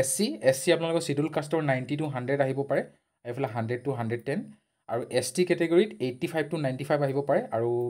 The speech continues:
পাছবেলা কেটেগৰীটোত নাইণ্টি ফাইভ to হাণ্ড্ৰেড ফাইভ আহিব পাৰে, ঠিক আছে। আপোনালোকে নিশ্চয় বুজি পালে, এইটো কাট অফ কিয় বাঢ়িছে, কোনোবাই যদি কয় এইটো কাৰণ মাৰ্কছ বাঢ়িছে, আপোনালোকে গম পায়।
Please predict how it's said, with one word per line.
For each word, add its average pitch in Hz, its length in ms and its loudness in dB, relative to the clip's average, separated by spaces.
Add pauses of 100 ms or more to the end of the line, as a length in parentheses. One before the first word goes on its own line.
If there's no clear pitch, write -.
(160)
পাছবেলা 117 380 2
কেটেগৰীটোত 139 480 2 (200)
নাইণ্টি 113 220 -4
ফাইভ 123 180 0
to 151 120 -6
হাণ্ড্ৰেড 104 240 -2
ফাইভ 104 200 2
আহিব 85 220 -8
পাৰে, 85 140 -8 (540)
ঠিক 139 140 -6
আছে। 165 140 2
আপোনালোকে 139 320 -2
নিশ্চয় 143 240 -2
বুজি 147 180 2
পালে, 170 140 0 (140)
এইটো 151 140 4 (220)
কাট - 200 6
অফ 160 120 -4
কিয় 165 200 -2
বাঢ়িছে, 160 260 0 (100)
কোনোবাই 143 280 2
যদি 147 180 0
কয় 233 180 0
এইটো 123 200 -2
কাৰণ 139 160 4 (100)
মাৰ্কছ 135 260 2
বাঢ়িছে, 135 260 2
আপোনালোকে 131 340 -4
গম 123 180 0
পায়। 247 120 6